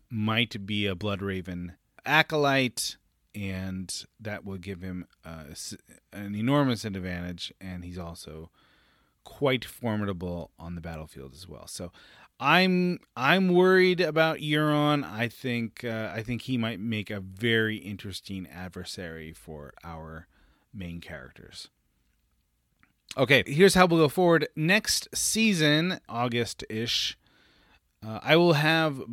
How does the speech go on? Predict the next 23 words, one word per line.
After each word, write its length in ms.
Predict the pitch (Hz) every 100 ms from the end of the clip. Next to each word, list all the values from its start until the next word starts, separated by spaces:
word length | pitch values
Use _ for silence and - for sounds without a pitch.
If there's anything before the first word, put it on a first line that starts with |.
| 117
on 440 | - 135 135 131 120
both, 580 | 127 139 151 143 - - -
uh, 260 | 123 117
Linda 440 | 123 131 180 180 160
Antonsen 720 | 156 143 151 160 - 160 156 -
and 400 | 123 120 120 - -
Elio 300 | 135 147 135
Garcia. 680 | 120 120 - 170 160 151 139 _ - _ _ _
These 380 | 131 151 160 135
are 340 | - 135 127 123
two 400 | - 196 196 190
of 380 | 151 123 127 _ -
the 260 | 131 127 127
most 240 | 147 127
knowledgeable 540 | 143 135 135 123 123
people 300 | 110 120 113
about 240 | 113 110 101
Westeros 500 | 107 - 110 101 -
in 140 | 98
the 40 | 98
world, 500 | 117 147 139 127 110
Martin's 320 | 101 82 92
co-authors. 720 | - 131 123 113 123 113 -